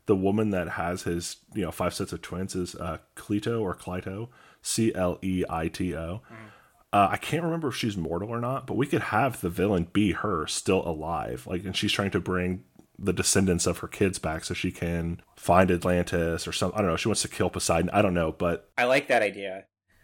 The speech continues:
Speaker 2: But what if, like,
Speaker 1: Mm-hmm.
Speaker 2: that happy-go-lucky camp counselor where they don't really know where they came from, what if that's her? And, like, she's actually, like,
Speaker 1: Good.
Speaker 2: looking out for them. Like, she's happy that they're there so they can, like, re-find Atlantis.
Speaker 1: Yeah.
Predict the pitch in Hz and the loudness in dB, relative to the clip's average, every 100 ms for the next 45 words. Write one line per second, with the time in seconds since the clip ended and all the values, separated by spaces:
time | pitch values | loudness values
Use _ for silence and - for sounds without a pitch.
0 | _ - 113 104 120 127 - 117 113 104 | _ -6 -4 2 6 4 4 -2 0 2
1 | 107 - 113 113 117 107 104 101 98 107 | 0 0 0 0 0 0 0 0 -4 -6
2 | 101 95 - 98 - 110 110 - 120 113 | -12 -12 -12 -12 -6 -4 -4 -4 -2 -2
3 | 104 101 101 101 104 101 101 101 98 101 | -2 -4 -4 -4 -6 -8 -6 -6 -4 -6
4 | - 104 - 123 123 98 110 113 - 101 | -10 -16 -8 -6 -6 -6 -4 -4 -2 -2
5 | 104 - - 107 98 98 95 - 110 110 | -2 -6 -4 -2 -2 -4 -10 -6 -2 0
6 | 95 - 117 113 110 - 113 104 101 101 | -2 -4 -2 0 0 -2 -6 -4 0 0
7 | 82 78 - _ _ _ 120 123 117 110 | 0 -2 -8 _ _ _ -2 -2 -2 -4
8 | 101 101 101 _ _ - 131 131 120 110 | -4 -4 -8 _ _ -2 0 0 -2 -6
9 | - 139 113 113 107 123 135 131 147 151 | -4 -6 -2 -2 0 0 0 0 -2 0
10 | 160 160 107 104 101 101 98 - 101 98 | 0 -2 -6 -8 -8 -10 -10 -12 -14 -12
11 | - 101 101 104 107 113 110 127 117 92 | -8 -8 -8 -10 -12 -10 -6 -4 0 -2
12 | - | -4